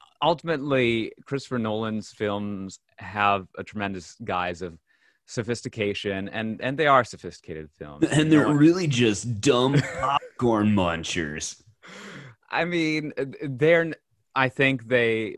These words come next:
Speaker 1: purport to be more sophisticated than they, they are at heart. I think Christopher Nolan,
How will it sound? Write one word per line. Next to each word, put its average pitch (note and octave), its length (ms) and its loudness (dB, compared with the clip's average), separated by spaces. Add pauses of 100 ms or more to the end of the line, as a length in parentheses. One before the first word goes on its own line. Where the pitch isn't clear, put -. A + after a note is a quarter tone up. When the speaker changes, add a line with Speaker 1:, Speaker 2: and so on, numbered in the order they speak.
Speaker 1:
purport G#2 480 -4
to G#2 80 -6
be F#2 300 -4
more E2+ 340 -6
sophisticated E2+ 760 -10
than E2 260 -10
they, D#2+ 340 -14 (120)
they F2 140 -10
are A2 480 0
at G2+ 140 -2
heart. A2+ 420 -4
I A2 200 -4
think A2 280 -6 (540)
Christopher A2+ 320 -6
Nolan, G2+ 540 -2